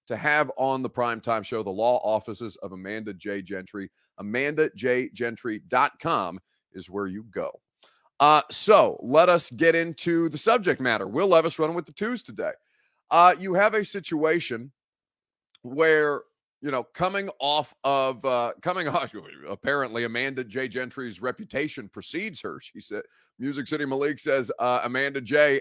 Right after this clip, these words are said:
ain't playing around." You're damn right that woman <laughs> doesn't play. I'm telling you, I, uh, I came away and, you know, this is, uh, we'll, we'll tell you more about Amanda J and, and all of the great,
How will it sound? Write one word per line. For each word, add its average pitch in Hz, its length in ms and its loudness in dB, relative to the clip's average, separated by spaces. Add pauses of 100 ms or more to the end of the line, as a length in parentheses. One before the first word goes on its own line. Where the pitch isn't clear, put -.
ain't 131 240 -6
playing 147 280 0
around." 139 420 2
You're 175 80 -18
damn 151 340 -2
right 143 240 0
that 113 140 -6
woman 104 340 -8
<laughs> - 40 -6
doesn't 104 240 -8
play. 90 260 -8 (460)
I'm 127 180 -8
telling 131 400 -4
you, 90 80 -12 (100)
I, 123 280 0
uh, 117 140 2 (340)
I 147 120 0
came 175 260 -2
away 143 360 2
and, 110 240 -8
you 123 80 -6
know, 92 160 -4
this 104 220 -10
is, 101 280 -12
uh, 101 220 -6
we'll, 120 240 -6
we'll 110 140 -8
tell 120 240 -4
you 104 80 -10
more 107 220 -6
about 95 220 -8
Amanda 95 360 -12
J 98 320 -6
and, 90 180 -14
and 90 100 -16
all 95 160 -8
of 92 100 -18
the 92 80 -16
great, 95 260 -8